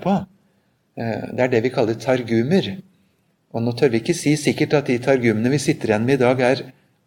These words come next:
akkurat slik det var på Jesu tid, men så veldig stor forandring har det nok ikke vært. Og targumen er ikke bare en oversettelse, men det er også en del forklarende tillegg. Så det blir jo dobbelt spennende å kunne lese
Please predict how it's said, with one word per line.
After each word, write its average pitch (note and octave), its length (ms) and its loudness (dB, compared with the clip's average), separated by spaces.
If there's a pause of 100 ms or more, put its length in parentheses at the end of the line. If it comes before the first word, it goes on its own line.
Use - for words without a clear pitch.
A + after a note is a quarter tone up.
akkurat - 720 0
slik A#2 320 -2
det C3+ 160 2
var A#2+ 160 2
på C3+ 140 2
Jesu G#2+ 260 0
tid, G#3 380 0 (340)
men A#2+ 160 -2
så D#3+ 160 -4
veldig D3 400 0
stor D3 220 0
forandring D3+ 500 0
har A2 160 0
det A#2+ 80 -2
nok C3 160 -4
ikke C#3 160 -2
vært. G3+ 380 -2 (640)
Og A#2+ 160 -6
targumen C#3+ 440 2
er C3+ 160 2
ikke D#3+ 200 0
bare D3+ 320 2
en D#3 120 0
oversettelse, A2+ 600 -2
men D3+ 160 -2
det C#3 80 0
er D3 160 2
også B2 240 -2
en D3 160 -4
del A2+ 240 0
forklarende C3 640 0
tillegg. D#3 480 0 (580)
Så A2 140 -8
det C3 100 2
blir C3 140 2
jo C#3 100 -4
dobbelt A#2+ 400 -2
spennende A#2+ 400 0
å C3+ 80 -6
kunne C3+ 240 -2
lese C#3 600 0